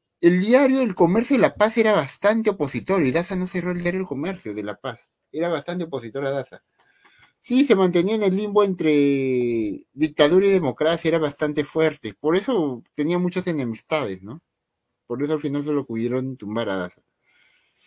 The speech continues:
Pero la caída de Camarones, al retirarse Camarones fue, ahí la, Daza se puso su lápida, ¿no? Se prestó a las mayores ataques, se prestó a los mayores ataques y,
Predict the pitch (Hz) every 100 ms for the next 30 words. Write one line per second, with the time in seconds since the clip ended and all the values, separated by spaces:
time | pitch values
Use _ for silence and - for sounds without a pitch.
0 | _ _ _ - 156 156 147 139 156 202
1 | 208 190 147 131 160 202 156 123 127 139
2 | 165 185 160 131 127 165 165 - 165 156
3 | 135 113 101 87 85 139 190 175 170 147
4 | 156 180 131 147 143 151 117 113 90 -
5 | 110 101 98 127 143 _ 135 123 117 113
6 | - 156 151 143 123 113 - - - 90
7 | 113 120 147 151 143 - _ _ _ _
8 | _ _ _ _ 123 - 151 160 - 156
9 | 156 151 214 202 175 165 185 180 151 156
10 | 165 160 123 113 101 95 73